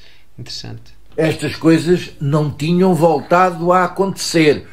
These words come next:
Speaker 2: Aconteceram coisas ainda piores, como grupos terroristas com bombas. Isso aconteceu, mas também isso
Speaker 1: Então, e ó, ó, mas aqui falta um bocado de honestidade intelectual, ó Guilherme, que é, então quer dizer, vamos comparar as F P vinte e cinco que até bebés mataram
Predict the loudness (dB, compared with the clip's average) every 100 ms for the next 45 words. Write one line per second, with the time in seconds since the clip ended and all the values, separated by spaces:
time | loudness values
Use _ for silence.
0 | -20 -12 -6 -4 -2 2 2 2 0 0
1 | 0 -2 0 -2 -2 0 2 2 -2 -14
2 | -20 -20 -20 -8 0 2 2 -6 -12 -20
3 | -10 -4 4 4 4 -2 -8 -2 2 2
4 | 2 -4 0 2 4 4 2 2 -8 -12
5 | -10 0 0 0 -4 -10 -4 -4 -2 2
6 | 4 2 -2 -4 -2 0 2 2 4 2
7 | 0 -4 -8 -10 -12 -10 -6 -6 -4 -4
8 | -4 -4 -4 -4 -2 -4 -6 -10 -8 -4
9 | -4 -4 -8 -8 -6 -2 -2 -2 -6 -2
10 | -4 -4 -6 -6 -4 -4 -4 -8 -10 -4
11 | -4 -4 -6 -8 -10 -12 -10 -8 -8 -12
12 | -20 -20 -16 -6 -4 -4 -4 -6 -8 -6
13 | -6 -6 -6 -4 -2 -2 -4 -4 -4 -4
14 | -4 -4 -4 -6 -8 -8 -8 -10 -6 -6
15 | -6 -6 -6 -6 -8 -6 -4 -4 -8